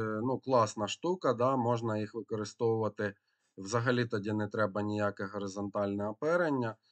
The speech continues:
Можна робити літаюче крило або безхвостку. Але, е, завжди у бо-, бочках меду завжди є свої ложки дьогтю. І тут, е, така ложка дьогтю, це аеродин-, це аеродинамічні характеристики таких профілів.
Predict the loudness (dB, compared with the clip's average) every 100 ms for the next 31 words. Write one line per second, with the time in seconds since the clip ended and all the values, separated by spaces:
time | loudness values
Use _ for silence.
0 | _ _ -6 -4 0 2 2 2 -2 -2
1 | -2 0 2 4 2 0 -6 -4 -4 -4
2 | -6 -10 _ _ -14 -6 -4 -4 -6 -8
3 | -6 -6 -6 _ -20 -20 _ _ _ _
4 | _ _ _ _ -8 -2 2 0 -2 _
5 | _ _ -4 0 0 2 2 2 4 6
6 | 6 4 2 0 0 -2 0 2 2 2
7 | -2 0 0 2 0 -2 -2 -4 -4 -2
8 | 0 -2 -4 -2 -2 0 -2 -2 -2 -6
9 | 0 2 2 0 -2 -2 -6 _ _ _
10 | -16 -2 0 2 2 2 4 2 2 4
11 | 6 4 2 -2 2 4 4 0 -2 4
12 | 6 8 6 2 -2 -2 -2 4 6 8
13 | 6 4 4 4 2 0 0 2 0 -2
14 | -4 -4 -4 -4 -4 -2 -4 -6 -12 -12
15 | -14 -10 -12 -10 -8 -8 -8 -14 -14